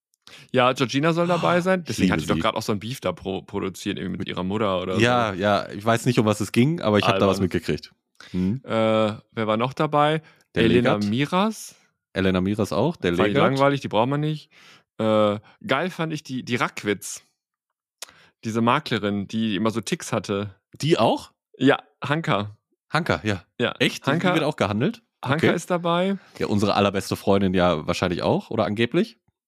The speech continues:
Speaker 1: Welche?
Speaker 2: Gisela?
Speaker 1: Ja, äh, nee, die war nicht im Cast, oder?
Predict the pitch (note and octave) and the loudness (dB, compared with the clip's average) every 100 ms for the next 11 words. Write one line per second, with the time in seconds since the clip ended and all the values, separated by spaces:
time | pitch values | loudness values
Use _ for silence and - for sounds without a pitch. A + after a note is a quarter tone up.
0 | _ _ - A2+ G#2 - G2+ G#2 _ - | _ _ -2 0 0 -2 -6 -8 _ -2
1 | G#2 G2 A2+ F3+ - _ _ _ _ _ | 0 4 4 4 0 _ _ _ _ _
2 | - A#2+ - - - - - - - _ | -2 -2 -2 -8 -20 -20 -20 -20 -20 _
3 | _ B2+ C#3 D#3 F#3+ C4 D4 B3+ A3 A3+ | _ -2 2 4 6 4 4 2 2 2
4 | A3+ A#3 B3+ _ _ _ - - D#3+ B2+ | 0 -2 -6 _ _ _ -14 -4 0 0
5 | A2 A2 - - - C3 F3 A#3 A#3+ | 0 -2 -8 -14 -10 -6 -4 -4 -8